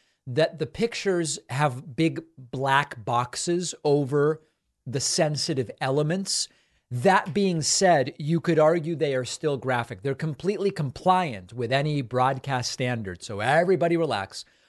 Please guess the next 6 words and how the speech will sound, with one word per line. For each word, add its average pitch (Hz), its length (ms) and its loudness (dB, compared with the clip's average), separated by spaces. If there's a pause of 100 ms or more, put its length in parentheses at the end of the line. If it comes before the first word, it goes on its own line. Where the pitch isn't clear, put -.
(140)
but 135 400 2
they 151 240 4
aren't 160 280 0
fully 156 460 0
blurred, 104 520 -4 (240)
okay? 127 340 -2